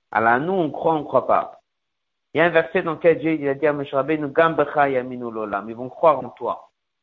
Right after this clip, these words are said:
Pourquoi ils vont croire en toi ? Au moment de Matan Torah, les Juifs, ils ont entendu,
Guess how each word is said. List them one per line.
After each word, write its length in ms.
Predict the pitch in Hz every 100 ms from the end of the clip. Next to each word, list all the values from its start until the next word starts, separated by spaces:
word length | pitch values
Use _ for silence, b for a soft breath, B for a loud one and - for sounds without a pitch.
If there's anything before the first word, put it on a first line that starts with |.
| _ _ _ _
Pourquoi 220 | _ -
ils 40 | 131
vont 100 | 131
croire 220 | - 117
en 80 | 110
toi ? 320 | - 95 95 _ _ _ _ _ _ _ _ _ _ _
Au 40 | 92
moment 180 | 143
de 60 | 190
Matan 260 | 160 151 143
Torah, 320 | 139 147 151
les 140 | 127
Juifs, 180 | 120 160
ils 140 | 147 127
ont 60 | 123
entendu, 580 | 120 120 110 139 165